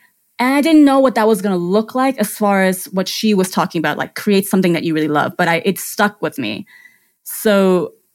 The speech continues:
I really wanted to create something that was a little, had deeper feeling. And during covid, and even before covid, I was starting to personally feel like I just was not feeling comfortable in my own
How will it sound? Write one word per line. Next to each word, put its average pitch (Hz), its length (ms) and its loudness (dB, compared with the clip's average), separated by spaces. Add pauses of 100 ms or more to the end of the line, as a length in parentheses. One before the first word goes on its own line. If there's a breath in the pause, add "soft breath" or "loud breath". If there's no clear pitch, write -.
(240)
I 233 300 2
really 220 340 2
wanted 185 440 0
to 190 240 -4
create 185 760 -2 (200)
something 202 360 0
that 185 120 4
was 180 140 2
a 190 60 2
little, 180 300 0
had 180 360 -2
deeper 208 480 4
feeling. 220 800 2 (840)
And 214 600 2 (200)
during 226 280 2
covid, 233 440 2
and 214 120 2
even 233 160 2
before 202 320 0
covid, 190 340 2
I 170 80 2
was 185 120 -2
starting 196 340 0
to 185 100 -4 (180)
personally 208 520 0
feel 185 500 0
like 160 540 -2
I 170 240 0
just 180 220 -8
was 180 120 -4
not 196 200 0
feeling 214 280 0
comfortable 196 380 -2
in 190 80 2
my 175 160 2
own 165 300 0